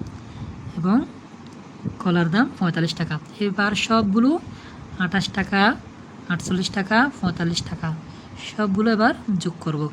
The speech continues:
কি করব বলো তো? যোগ করব। তাহলে মো-, আমাদের মোট লাগবে আঠাশ যোগ আটচল্লিশ যোগ পঁয়তাল্লিশ। তাহলে আমরা ও-, অবশ্যই এগুলো উপর থেকে নিয়েছি। তাহলে এবার আমরা যোগ করব।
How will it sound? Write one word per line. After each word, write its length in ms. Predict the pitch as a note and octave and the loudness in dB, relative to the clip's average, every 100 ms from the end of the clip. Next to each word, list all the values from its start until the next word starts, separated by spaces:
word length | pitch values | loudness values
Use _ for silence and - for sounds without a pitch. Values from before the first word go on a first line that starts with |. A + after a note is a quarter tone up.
| - | -2
কি 60 | |
করব 260 | F#3+ G3 G#3 | 2 2 2
বলো 180 | G#3 G#3 | 0 2
তো? 200 | C4 D#4+ - E3+ | 2 0 -2 -2
যোগ 120 | E3 | -2
করব। 180 | - D#3 D#3+ | -2 -2 0
তাহলে 160 | F#3 | 0
মো-, 220 | G#3+ G3+ F#3 | 2 4 4
আমাদের 300 | F3 F#3+ G#3 | 4 2 4
মোট 280 | F#3+ F#3 | 4 2
লাগবে 500 | F3 E3 D#3+ G3 B3+ E4 - - - - - - - - - - - - | 2 2 2 4 2 0 -10 -16 -18 -18 -16 -16 -16 -18 -18 -18 -16 -2
আঠাশ 520 | F3+ F3 G3 B3 C#4+ - - - - F3 | 0 4 4 4 2 -6 -12 -8 0 2
যোগ 280 | F3+ G#3 C4+ - | 4 2 2 -4
আটচল্লিশ 640 | F#3 E3 - G3 A#3 C#4+ G3+ | -4 -2 0 2 4 2 0
যোগ 220 | F3 G#3+ D4+ - - | 2 2 0 -6 -8
পঁয়তাল্লিশ। 760 | D#3 D#3+ D3+ D3 - - - - - - - - - - - - - - - - | -6 -4 -4 -2 -4 -4 -8 -12 -14 -16 -16 -16 -16 -16 -16 -18 -18 -18 -16 -4
তাহলে 180 | F3 F#3+ | 0 0
আমরা 220 | F3+ G3+ | 0 0
ও-, 260 | G3 G#3+ | 0 -2
অবশ্যই 340 | G#3 F3+ - A3 | -2 -2 -2 0
এগুলো 180 | G3+ A#3 | 2 2
উপর 200 | F3+ F#3+ | 2 2
থেকে 320 | G3 G3+ C4 | 2 0 4
নিয়েছি। 380 | G#3+ F#3+ A3+ C4+ - - - - - - - - - | 4 4 2 0 -2 -16 -16 -16 -16 -18 -16 -16 -4
তাহলে 220 | F#3 F#3 | 0 2
এবার 180 | A#3 G3+ | 2 2
আমরা 180 | F3+ G3+ | 2 2
যোগ 200 | G#3 G3 | 2 0
করব। 300 | - D#3+ E3 | -2 -2 -4